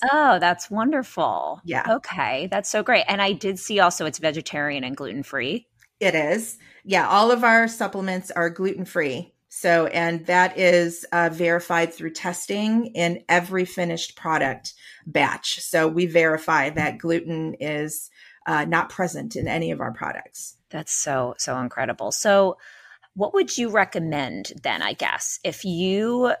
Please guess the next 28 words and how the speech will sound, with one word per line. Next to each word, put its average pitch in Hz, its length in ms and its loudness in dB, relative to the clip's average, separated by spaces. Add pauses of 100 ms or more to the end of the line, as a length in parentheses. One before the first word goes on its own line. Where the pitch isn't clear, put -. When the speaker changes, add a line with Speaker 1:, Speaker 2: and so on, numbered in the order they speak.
(140)
Speaker 1:
um, 160 500 0 (480)
like, 226 180 2
for 214 160 -2
these 208 320 0
two 240 200 -2
products, 170 720 0 (140)
what 190 400 -2
would 240 220 -8
be, 202 500 -2 (720)
I 202 40 -4
mean, 202 120 0
obviously 185 420 0
the 170 80 -2
Peaceful 170 360 -6
Mama, 139 520 -4 (100)
beneficial, 147 760 -2
anyone 160 340 0
that's, 139 220 0
like, 135 180 -2
pregnant 143 580 0
and 147 200 -2
wants 143 240 -4
to 156 100 -4
try 135 540 2
some 147 240 -4
holistic 190 640 0
type - 280 -2
of 147 220 -4